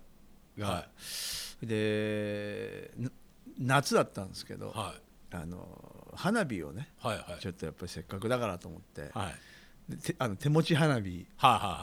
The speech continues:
Speaker 2: はい。
Speaker 1: つまんなそうにやってましたね。<laughs> そいつバルセロナから来て、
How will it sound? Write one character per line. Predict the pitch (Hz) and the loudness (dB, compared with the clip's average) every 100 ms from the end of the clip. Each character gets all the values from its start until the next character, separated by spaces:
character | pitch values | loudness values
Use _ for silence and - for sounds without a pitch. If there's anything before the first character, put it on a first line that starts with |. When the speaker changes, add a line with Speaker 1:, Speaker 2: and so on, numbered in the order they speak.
| 85 | -6
Speaker 2:
は | - | -4
い。 | |
Speaker 1:
つ | - | -2
ま | 113 | 0
ん | 107 | -2
な | 107 | -4
そ | - 139 | 0 4
う | |
に | 143 | 4
や | 120 | 2
っ | |
て | - | 4
ま | 143 | 2
し | |
た | - | 4
ね。 | 110 123 151 156 - - - - - | 2 6 8 6 4 -10 -10 -12 -18
<laughs> | - - - - - | -20 -20 -18 -20 -10
そ | - | -2
い | 127 | 0
つ | |
バ | 120 135 | 6 8
ル | 143 | 8
セ | 156 | 8
ロ | 143 | 8
ナ | 127 | 4
か | 107 | 2
ら | 104 | 0
来 | 107 | 0
て、 | - 107 - | 0 0 -2